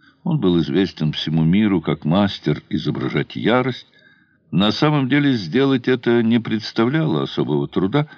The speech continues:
достаточно задержать дыхание и как можно сильнее напрячь мускулы желудка. Хиллари выдержал эффектную паузу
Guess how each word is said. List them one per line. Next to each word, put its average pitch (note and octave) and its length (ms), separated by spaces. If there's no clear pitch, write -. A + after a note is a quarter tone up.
достаточно A2+ 760
задержать F#2+ 760
дыхание D#3+ 640
и G#2+ 180
как G#2+ 260
можно G#2+ 420
сильнее F#2+ 720
напрячь A#2 1000
мускулы A2 920
желудка. F#2+ 920
Хиллари C3 680
выдержал G#2 1000
эффектную F#2+ 760
паузу C3+ 520